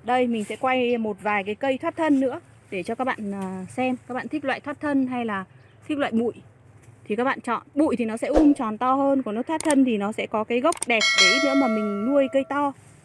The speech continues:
Ờ, thì sẽ có cái cây dáng đẹp, cao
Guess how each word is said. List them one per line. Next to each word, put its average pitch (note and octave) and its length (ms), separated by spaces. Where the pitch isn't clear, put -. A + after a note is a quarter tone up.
Ờ, A3 200
thì G#3+ 200
sẽ G3+ 140
có A#3 580
cái C#4 80
cây C4+ 480
dáng A3 260
đẹp, D4+ 160
cao C#4+ 320